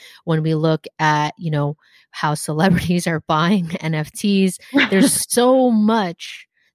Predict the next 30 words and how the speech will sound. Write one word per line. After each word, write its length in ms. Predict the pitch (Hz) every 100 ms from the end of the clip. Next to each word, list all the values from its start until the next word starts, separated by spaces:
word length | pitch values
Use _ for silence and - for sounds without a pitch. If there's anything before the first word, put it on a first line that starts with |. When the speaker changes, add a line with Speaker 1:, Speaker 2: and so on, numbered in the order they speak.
| 196
Speaker 1:
that 180 | 175
we 120 | 185 202
can't 280 | 214 202
control 400 | - 185 - 185
that 160 | 175 160
we 100 | 170
feel 200 | - 170
like 280 | 165 160 _ -
impacts 440 | 170 175 160 -
our 120 | 151
lives. 640 | 156 196 160 - - - - _ - - - -
And 160 | 185
coming 260 | 196 226 320
into 240 | 262 -
your 140 | 190 180
personal 420 | 180 170 170 156
power 420 | 160 185 185 156
is 220 | 147 160
just 240 | - 165 -
taking 340 | 202 214 208
a 60 | 170
beat. 300 | 165 147 -
It's 200 | 156 -
taking 360 | - 196 - 196
a 60 |
moment. 480 | 175 160 156 143 139 -
It's 200 | 165 -
taking 340 | 208 196 208
a 60 | 175
step 240 | - 160